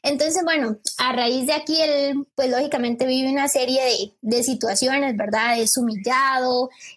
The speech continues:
eh, es maltratado, cuando no hacen bien su trabajo, ¿verdad? Son, pues, azotados cruelmente, o sea,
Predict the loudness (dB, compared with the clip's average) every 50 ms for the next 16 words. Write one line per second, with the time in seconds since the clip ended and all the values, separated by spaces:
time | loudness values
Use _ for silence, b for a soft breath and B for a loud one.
0 | _ -2 0 2 2 2 0 -2 -2 0 0 0 0 0 0 0 0 0 -2 -4
1 | -4 -4 -4 _ 0 2 2 4 4 2 2 2 2 2 0 -2 -4 -8 _ -6
2 | -2 -2 0 0 0 0 0 0 0 0 0 0 0 0 0 2 2 0 0 0
3 | -2 -4 -2 0 2 2 2 4 2 2 2 2 2 2 2 0 0 0 0 2
4 | 2 2 2 2 2 2 2 2 2 2 0 0 B B B B B B _ -2
5 | 0 2 2 0 0 -2 -2 -2 0 0 0 0 -2 -4 -2 -2 0 2 2 2
6 | 2 2 2 0 0 -2 -4 -8 _ _ -2 0 2 2 2 2 2 2 2 2
7 | 0 0 0 0 -2 -2 -4 -6 -6 -2 -2 0